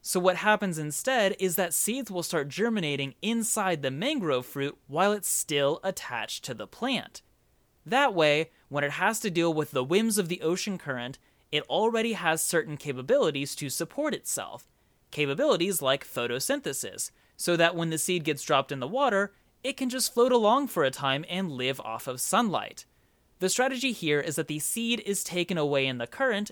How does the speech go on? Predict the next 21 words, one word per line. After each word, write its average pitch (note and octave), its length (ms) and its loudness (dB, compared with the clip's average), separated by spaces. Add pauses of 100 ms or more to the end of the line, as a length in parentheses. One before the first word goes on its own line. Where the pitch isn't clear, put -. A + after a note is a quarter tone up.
and G3+ 160 -2
floats E3+ 340 2
until D3+ 300 0
it C3 80 -2
absorbs E3+ 460 -2
enough D#3 240 -2
water A#2+ 320 -4
to - 160 -16
sink. - 500 -2 (640)
This A#3+ 240 -2
gives E3+ 240 4
it D3+ 140 -2
time G3 300 0
to E3 100 -4
get C#3+ 180 -2
some C#3 220 -4
distance D#3 500 -6
from C#3 200 -4
the A#2 120 -8
parent D4+ 460 -4
plant B2+ 340 -8